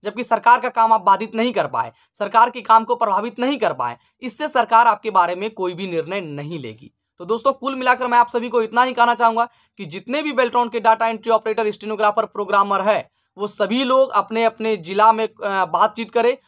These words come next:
और जो धरना स्थल है, जो अनुमंडल से जो है परमिशन लिया गया है, उस परमिशन स्थल पर जाकर आप लोग संवैधानिक तरीके से अपनी बात को बढ़ चढ़ कर रखें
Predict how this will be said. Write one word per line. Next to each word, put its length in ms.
और 140
जो 140
धरना 380
स्थल 220
है, 60
जो 120
अनुमंडल 460
से 120
जो 120
है 40
परमिशन 400
लिया 220
गया 200
है, 120
उस 200
परमिशन 460
स्थल 220
पर 180
जाकर 320
आप 180
लोग 120
संवैधानिक 580
तरीके 300
से 120
अपनी 240
बात 300
को 100
बढ़ 180
चढ़ 160
कर 180
रखें 380